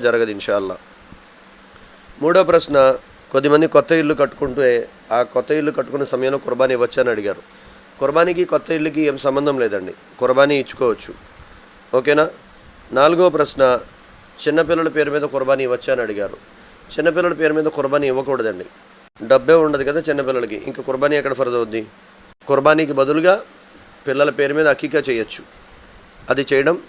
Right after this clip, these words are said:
ప్రవక్త వారి సాంప్రదాయం కూడా. అలాగే చనిపోయిన వారి పేరు మీద కుర్బానీ ఇవ్వచ్చా అని అడిగారు. చనిపోయిన వారి పేరు మీద ఇవ్వాలి అంటే ఇవ్వచ్చండి, కానీ మొట్టమొదటి బ్రతికున్న వారి పేరు మీద ఉన్నటువంటి కుర్బానీ పూర్తి చేసి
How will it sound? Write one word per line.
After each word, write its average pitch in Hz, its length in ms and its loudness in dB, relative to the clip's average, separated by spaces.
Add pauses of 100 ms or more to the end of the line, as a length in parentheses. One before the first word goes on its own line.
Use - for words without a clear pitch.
(440)
ప్రవక్త 135 300 4
వారి 139 180 6
సాంప్రదాయం 120 540 4
కూడా. 101 220 -2 (400)
అలాగే 165 300 4 (100)
చనిపోయిన 160 380 2
వారి 156 280 4 (260)
పేరు 143 220 4
మీద 147 100 4 (100)
కుర్బానీ 135 300 0
ఇవ్వచ్చా 127 260 0
అని 123 100 2
అడిగారు. 123 300 0 (720)
చనిపోయిన 170 400 0
వారి 170 200 2
పేరు 151 220 0
మీద 151 140 0
ఇవ్వాలి 143 340 0
అంటే 135 240 -2 (240)
ఇవ్వచ్చండి, 135 480 0 (480)
కానీ 151 240 2
మొట్టమొదటి 165 480 0
బ్రతికున్న 151 420 0
వారి 151 200 4
పేరు 139 300 -2
మీద 147 200 0
ఉన్నటువంటి 135 460 -4 (100)
కుర్బానీ 139 500 2
పూర్తి 135 300 -6 (100)
చేసి 135 320 -2